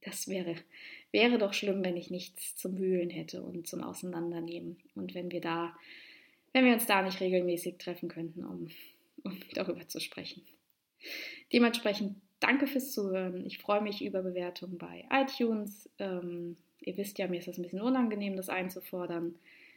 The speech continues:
Und ich habe gelernt, das trotzdem mal zu machen. Bewertung bei iTunes, bei Soundcloud, bei Spotify.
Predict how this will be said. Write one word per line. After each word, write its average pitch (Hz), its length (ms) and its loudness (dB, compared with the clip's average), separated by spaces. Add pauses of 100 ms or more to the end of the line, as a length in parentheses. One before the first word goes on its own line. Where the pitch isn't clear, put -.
(420)
Und 175 540 4
ich - 100 -10
habe 170 120 -8
gelernt, 160 360 -4
das - 120 -12
trotzdem 233 400 -2
mal 180 180 -4
zu 175 140 -6
machen. 170 480 -6 (540)
Bewertung 185 420 -4
bei 175 240 -6
iTunes, 165 580 -8
bei 226 240 2
Soundcloud, 170 920 -4
bei 190 300 0
Spotify. - 760 -10